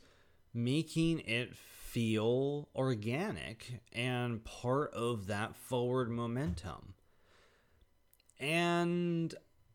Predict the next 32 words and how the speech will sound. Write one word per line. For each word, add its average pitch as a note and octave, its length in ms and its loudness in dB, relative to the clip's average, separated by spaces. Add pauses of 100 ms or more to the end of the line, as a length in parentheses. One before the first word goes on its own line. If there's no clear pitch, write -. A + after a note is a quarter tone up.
(220)
I D#3+ 280 0
don't A3 340 4
think F#3+ 560 0
it D#3 160 -2
necessarily C#3 1300 0
does. B2+ 520 0
I F#2+ 160 -2
f-, - 180 -12 (100)
I G#2 60 -2 (100)
really D3 320 6
feel C#3 480 2
like A2+ 440 -2
it E2 160 -8
sticks - 520 -4
out A2+ 320 0
as G#2+ 320 -2
its - 300 -6
own G#2 580 -4 (120)
thing. F#2 460 -4
That's, - 420 -4 (680)
yes, E3 460 6
it's C#3 160 -4
introducing D3+ 540 -4
characters C3+ 440 -2
that C3 140 2
we B2+ 120 4
may B2 300 2
see B2+ 440 2
in A2+ 140 2
the G#2+ 100 0
future, A#2+ 840 4 (360)
but D3 440 8